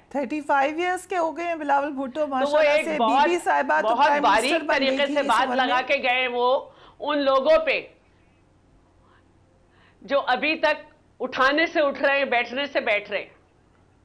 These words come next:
Speaker 1: So, कब तक trained हो जाएंगे बिलावल भुट्टो फिर? What do you think?
Speaker 2: अल्हम्दुलिल्लाह वो trained है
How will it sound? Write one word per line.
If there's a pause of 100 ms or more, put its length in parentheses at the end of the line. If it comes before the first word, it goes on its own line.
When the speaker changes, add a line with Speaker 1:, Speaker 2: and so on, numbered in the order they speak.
(880)
Speaker 1:
So, (100)
कब
तक
trained
हो
जाएंगे
बिलावल
भुट्टो
फिर?
What
do
you
think? (1700)
Speaker 2:
अल्हम्दुलिल्लाह
वो
trained
है